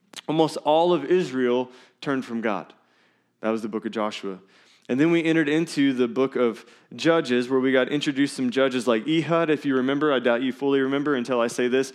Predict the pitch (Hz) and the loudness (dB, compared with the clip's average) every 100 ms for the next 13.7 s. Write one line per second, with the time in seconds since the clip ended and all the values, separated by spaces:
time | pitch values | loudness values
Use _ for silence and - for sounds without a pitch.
0 | - - 156 - 147 147 143 135 151 151 | -16 0 0 2 2 2 0 0 0 2
1 | 135 139 131 131 123 120 127 143 143 127 | 2 0 0 -2 -2 -2 -2 -4 -8 -6
2 | 123 127 127 131 131 135 139 - - - | -2 0 2 0 0 -2 -6 -18 -20 -20
3 | - - 123 131 135 131 127 123 113 117 | -20 -6 -2 0 0 -2 0 0 2 2
4 | 110 117 113 113 110 104 - - 143 135 | 2 0 0 -2 -2 -4 -8 -2 0 4
5 | 123 139 123 135 139 135 117 135 151 160 | 4 2 2 2 2 2 0 2 2 2
6 | 190 - - - - 139 131 156 151 160 | -2 -10 -20 -12 0 0 0 0 0 2
7 | 165 156 139 131 127 120 143 139 143 127 | 0 2 2 0 -2 0 0 0 -2 0
8 | 139 143 143 127 117 - - 147 143 156 | 2 2 0 -2 -4 -10 0 2 4 4
9 | 147 147 147 147 131 139 143 143 135 127 | 2 2 0 0 0 0 0 0 -2 -2
10 | 147 147 139 131 135 127 - 151 143 143 | -2 0 -2 -2 -2 -4 -2 -2 0 0
11 | 131 127 - 139 143 143 131 131 143 139 | 0 -2 -4 -2 0 -2 -2 0 2 0
12 | 135 120 143 143 143 139 127 120 135 123 | -4 -2 -6 -2 0 0 0 -2 -2 0
13 | 131 127 127 120 127 123 | 0 -2 -4 0 0 0